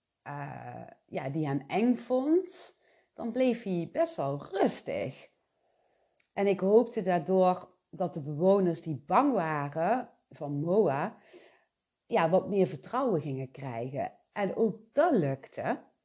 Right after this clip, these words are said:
En hoe meer ik mezelf was en met volle aandacht bezig was in het moment, hoe beter Moa luisterde en hoe leuker het met de bewoners, eh,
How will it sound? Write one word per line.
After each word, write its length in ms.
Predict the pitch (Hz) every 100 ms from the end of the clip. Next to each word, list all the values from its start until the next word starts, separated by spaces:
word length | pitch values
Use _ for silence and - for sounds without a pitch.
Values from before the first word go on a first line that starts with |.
| _ _ _ _ _ _
En 140 | 185 190
hoe 120 | 208
meer 300 | 214 269 262
ik 140 | 226
mezelf 640 | 170 151 190 247 294 294
was 300 | - 269 285
en 160 | - 190
met 200 | 180 180
volle 440 | - 254 233 -
aandacht 480 | - 233 208 170 143
bezig 520 | 185 226 233 190 -
was 420 | - 165 160 - - _ _
in 180 | 185 165
het 140 | -
moment, 840 | 151 147 170 214 302 311 - - _ _ _
hoe 140 | 185
beter 420 | 156 208 240 208
Moa 500 | 170 170 185 208 175
luisterde 880 | 151 156 180 233 - 247 233 247 339 - _ _
en 140 | - 185
hoe 160 | 175
leuker 480 | 165 190 247 254 -
het 160 | 190 190
met 180 | 175
de 80 | 175
bewoners, 880 | 135 139 156 185 196 190 180 - -
eh, 560 | 185 170 170 170 165